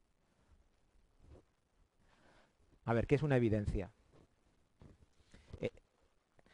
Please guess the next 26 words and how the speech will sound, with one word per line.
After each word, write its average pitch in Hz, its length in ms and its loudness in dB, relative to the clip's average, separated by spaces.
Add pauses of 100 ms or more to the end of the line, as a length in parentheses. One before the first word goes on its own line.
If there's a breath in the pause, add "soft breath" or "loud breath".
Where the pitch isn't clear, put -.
(380 soft breath)
eh, 107 360 0 (120)
una 135 120 6
evidencia 135 260 10
que 156 80 4
estáis 110 220 0
aquí, 113 300 -2
¿no? 190 220 -2 (320)
Esto 135 160 -4
sería 127 240 4
evidente, 107 560 0
¿eh? 180 180 -4 (920 soft breath)
Es 131 160 0
evidente 139 460 6
que 117 280 4
hace 131 200 12
calor, 107 320 0 (260)
¿m? 190 200 -6 (1300 soft breath)
Entonces, 120 400 -4 (300)
¿qué 165 180 12
es 190 80 8
fundamentarme 165 840 4
en 143 160 4
evidencias 143 480 4
en 143 80 -2
una 143 160 0
programación? 143 640 -2